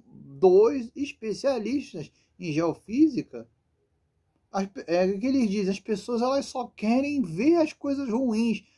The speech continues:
Nós só queremos saber das coisas ruins, por isso que ficamos o dia todo assistindo noticiários ruins. "Ah, porque o fulano lá, coitado, o fulano mo-, é,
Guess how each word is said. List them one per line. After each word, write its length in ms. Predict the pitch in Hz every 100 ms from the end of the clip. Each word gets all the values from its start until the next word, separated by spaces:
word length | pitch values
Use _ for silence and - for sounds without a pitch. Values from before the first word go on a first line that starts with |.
| _ _
Nós 320 | 185 220 285 -
só 140 | 226
queremos 520 | - 214 208 254 262
saber 420 | - 202 147 247
das 160 | 254 240
coisas 300 | 247 240 233
ruins, 320 | 233 214 220
por 140 | 208 226
isso 180 | 220
que 160 | - 226
ficamos 400 | 233 226 233 226
o 20 |
dia 200 | 185 233
todo 200 | 220 220
assistindo 360 | 202 214 226 226
noticiários 840 | 226 190 190 - 190 196 208 180 _ _ _ _ _ _ _ _ _ 151
ruins. 720 | 196 190 196 226 190 - - _ _ _ _ _ _ _ _ _ -
"Ah, 360 | 247 254 233
porque 300 | 226 196 -
o 80 | 214
fulano 680 | 190 214 185 196 208 196 190
lá, 400 | 175 196 202 175 -
coitado, 640 | 147 120 139 135 135 139
o 40 |
fulano 420 | 135 185 165 170 160
mo-, 560 | 160 151 143 - 135
é, 640 | 147 139 123 120 120 123